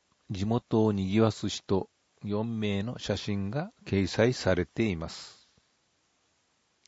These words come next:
天草の人大募集、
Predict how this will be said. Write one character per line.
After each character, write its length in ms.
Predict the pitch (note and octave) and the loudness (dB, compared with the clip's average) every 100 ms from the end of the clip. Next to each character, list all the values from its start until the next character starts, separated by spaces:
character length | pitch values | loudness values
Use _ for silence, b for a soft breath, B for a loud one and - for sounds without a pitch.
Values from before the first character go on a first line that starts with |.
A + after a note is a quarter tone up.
| _ _ _ _ | _ _ _ _
天 260 | G2+ A2 A#2 | 0 2 0
草 240 | - A#2 | 2 2
の 140 | A2 | 2
人 360 | G2+ - F#2+ - F2+ | -2 -2 -2 -2 0
大 260 | G2 G#2+ | 4 6
募 140 | G#2+ G#2+ | 8 6
集、 400 | - G2 E2 | 4 0 0